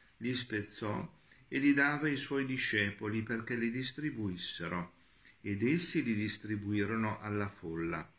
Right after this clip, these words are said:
Avevano anche pochi pesciolini, e benedetti anche quelli, ordinò che li distribuissero. Mangiarono a sazietà,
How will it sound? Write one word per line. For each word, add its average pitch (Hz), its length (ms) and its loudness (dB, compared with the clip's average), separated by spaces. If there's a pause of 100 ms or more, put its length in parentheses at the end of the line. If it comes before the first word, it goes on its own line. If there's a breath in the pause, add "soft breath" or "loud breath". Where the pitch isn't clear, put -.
(720 loud breath)
Avevano 160 440 4
anche 160 340 2
pochi 117 380 -2
pesciolini, 107 880 0
e 101 140 -2
benedetti 107 760 0
anche 90 340 -4
quelli, 98 600 0 (440 loud breath)
ordinò 110 640 2
che 107 100 -2
li 95 140 0
distribuissero. 98 1200 0 (520 loud breath)
Mangiarono 110 760 2
a 95 40 0
sazietà, 151 840 -4